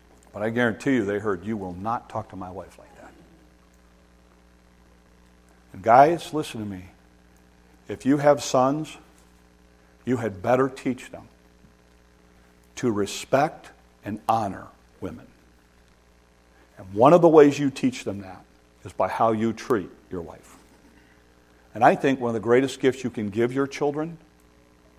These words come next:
is to see, is to have them see two adults who are madly in love with each other through it all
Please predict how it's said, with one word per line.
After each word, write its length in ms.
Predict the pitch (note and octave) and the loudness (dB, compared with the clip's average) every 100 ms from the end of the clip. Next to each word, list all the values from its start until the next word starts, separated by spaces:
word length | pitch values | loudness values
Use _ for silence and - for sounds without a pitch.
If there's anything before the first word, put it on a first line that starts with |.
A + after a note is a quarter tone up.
| _ _ - - | _ _ -20 -4
is 160 | A#2+ - | -4 0
to 140 | A#2 | -4
see, 300 | - - D3 | -2 2 4
is 380 | D3 - A#2 - | 4 2 0 2
to 100 | A2+ | 0
have 320 | A#2 A#2+ A2 | 4 4 4
them 240 | A#2+ A2+ | 2 2
see 400 | G#2+ - C3 G#2+ | 0 0 0 0
two 420 | G2 - C#3+ D3 C#3+ | -4 0 2 4 2
adults 540 | A#2 A#2 G2+ F2+ - | 0 2 2 0 -6
who 160 | - G#2+ | -4 -2
are 80 | |
madly 580 | G2 G2 A2 A2+ A#2+ A#2+ | -2 -2 -2 0 -2 -4
in 140 | A2 G2+ | -6 -8
love 240 | F#2+ F2 | -8 -8
with 180 | F2+ - | -12 -12
each 160 | F#2+ | -14
other 220 | - D#2+ - _ _ _ _ _ _ _ _ _ _ _ _ _ _ - | -14 -14 -18 _ _ _ _ _ _ _ _ _ _ _ _ _ _ -6
through 180 | A2+ | -2
it 80 | F#2+ | -2
all 200 | E2 - | -6 -14